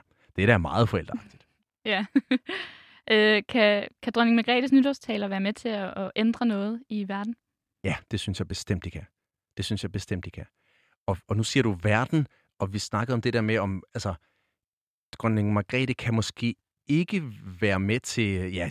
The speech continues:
Speaker 1: de her konkrete politiske tiltag, vel? Men, men det vi tit, det man no-, nogle gange overser i, i sådan konkrete politik, det er, at konkrete politiske forslag, de baserer sig altid, altså altid, på en eller anden grundlæggende kulturel,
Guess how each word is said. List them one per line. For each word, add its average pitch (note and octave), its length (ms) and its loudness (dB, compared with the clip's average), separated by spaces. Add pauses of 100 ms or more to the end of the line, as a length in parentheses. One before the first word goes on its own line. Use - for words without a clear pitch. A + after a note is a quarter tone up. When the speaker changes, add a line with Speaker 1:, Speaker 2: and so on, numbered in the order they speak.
Speaker 1:
de G#2+ 60 -2
her G#2 120 2
konkrete G#2+ 500 0
politiske A#2+ 440 -2
tiltag, A#2+ 420 -4
vel? F#2+ 100 -10 (460)
Men, G#2+ 240 2
men G#2 280 0
det C3 160 2
vi D3+ 100 0
tit, - 580 -8 (300)
det D3+ 100 6
man D3+ 160 6
no-, C#3 140 2
nogle D3 180 4
gange C3+ 220 0
overser A2+ 540 2
i, G2 240 -2
i G#2+ 80 -2
sådan F#2+ 400 0
konkrete A2+ 400 -2
politik, - 440 -4
det A#2 80 0
er, A2+ 40 2
at A#2 100 -2
konkrete C3 460 -2
politiske A2 360 -6
forslag, A2+ 540 -2 (400)
de B2 60 -2
baserer C3 380 -2
sig - 160 -2
altid, A2 400 0 (140)
altså G2 160 -8 (160)
altid, G#2+ 420 0 (300)
på A#2+ 160 2
en A2+ 100 0
eller G#2+ 100 2
anden G2 200 0
grundlæggende A#2 640 4 (300)
kulturel, G2 640 2